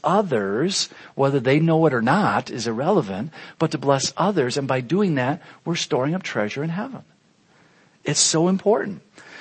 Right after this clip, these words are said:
For where your treasure is, that's, that's the important part.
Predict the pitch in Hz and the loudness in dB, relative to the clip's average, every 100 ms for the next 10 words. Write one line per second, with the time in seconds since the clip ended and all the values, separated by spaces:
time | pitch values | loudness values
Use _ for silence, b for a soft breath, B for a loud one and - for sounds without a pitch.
0 | B - 160 160 185 196 - 196 202 190 | B 2 4 8 8 6 6 4 6 6
1 | 196 247 165 147 120 - 160 170 - 202 | 4 4 0 -4 -4 -4 0 0 2 0
2 | 185 190 196 190 - 240 - | 2 2 2 -2 -2 -2 -4